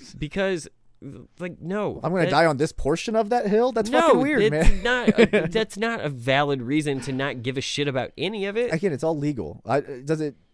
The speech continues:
Speaker 2: aggravate me the way that they attack each other? Yeah, it does. But that's politics, and we're in a toxic time.
Speaker 1: No, that's not what I'm talking about, though. Do you not have a problem with the, like, fucking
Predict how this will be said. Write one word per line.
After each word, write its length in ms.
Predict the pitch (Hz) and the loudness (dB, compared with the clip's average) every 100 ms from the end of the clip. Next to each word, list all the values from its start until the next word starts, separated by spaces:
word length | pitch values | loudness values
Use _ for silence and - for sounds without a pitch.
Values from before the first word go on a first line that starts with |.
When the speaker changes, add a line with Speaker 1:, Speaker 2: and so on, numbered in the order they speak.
| 107 | -8
Speaker 2:
aggravate 460 | 131 165 156 170 | -4 -4 -2 -4
me 100 | 165 | -4
the 100 | 156 | -6
way 120 | 143 143 | -4 -4
that 120 | 131 | -4
they 300 | 135 131 127 | -4 -2 -4
attack 400 | - 104 123 147 | -8 -8 -8 -8
each 120 | 143 | -10
other? 120 | 143 | -8
Yeah, 200 | 143 147 | -4 -4
it 60 | 107 | -4
does. 400 | 127 123 107 - _ - | -4 -4 -6 -12 _ -6
But 260 | 110 110 85 | -2 -2 -4
that's 140 | 110 | -8
politics, 580 | - 135 131 92 71 - | -4 -6 -4 -10 -14 -14
and 240 | 101 98 | -10 -8
we're 120 | 98 104 | -8 -8
in 40 | |
a 60 | 104 | -8
toxic 360 | 95 110 113 | -8 -8 -10
time. 340 | - 139 107 107 | -10 -10 -12 -6
Speaker 1:
No, 220 | 196 196 | -2 0
that's 180 | 165 170 | 0 -2
not 100 | 202 | -2
what 120 | 190 | -2
I'm 80 | 160 | -4
talking 340 | - 175 156 | -4 -8 -6
about, 240 | 123 107 98 | -8 -8 -8
though. 160 | 104 | -8
Do 160 | 92 123 | -6 -4
you 80 | 147 | -2
not 240 | 160 165 | -2 -4
have 140 | 175 170 | -6 -8
a 60 | |
problem 680 | - 143 143 147 151 151 135 | -6 -2 -2 -2 -4 -4 -6
with 320 | 127 127 - | -4 -6 -6
the, 440 | 120 127 120 120 113 - - | -8 -4 -4 -6 -10 -16 -10
like, 460 | 113 113 104 - - - - | -6 -4 -6 -10 -20 -20 -14
fucking 600 | - 147 147 131 127 | -4 -2 0 -2 -4